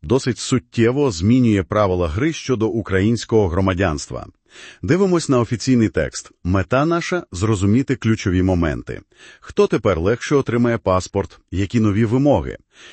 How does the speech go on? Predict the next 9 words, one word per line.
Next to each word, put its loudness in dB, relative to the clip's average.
І, 0
звісно, 2
як 2
закон 0
тепер 0
ставиться 0
до 2
множинного 0
громадянства. -6